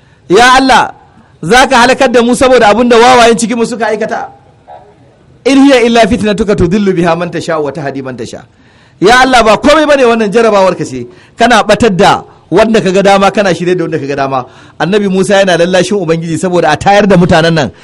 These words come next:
ya koma da su, kada ya zama sai dai ya je ba da labarin gawawwakin su, za a samu matsala. Yake cewa, "Anta waliyuna,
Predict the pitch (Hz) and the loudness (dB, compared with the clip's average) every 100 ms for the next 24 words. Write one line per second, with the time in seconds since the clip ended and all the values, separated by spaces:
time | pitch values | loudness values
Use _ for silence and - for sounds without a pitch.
0 | - - 165 170 226 233 233 185 151 170 | -18 -4 -2 0 2 2 2 -2 -4 -6
1 | 165 156 _ _ _ _ _ _ - 233 | -8 -12 _ _ _ _ _ _ -2 2
2 | 208 190 196 214 196 202 180 180 170 160 | 2 2 0 0 2 2 2 0 0 0
3 | 143 160 156 151 143 135 151 131 151 135 | 0 0 0 0 0 0 -2 -4 -6 -6
4 | 117 120 123 101 - _ _ _ _ _ | -10 -12 -14 -16 -20 _ _ _ _ _
5 | _ _ _ _ - 180 185 156 165 196 | _ _ _ _ -8 -4 -4 -2 0 0
6 | 202 165 165 175 143 110 | 0 0 0 0 -2 -4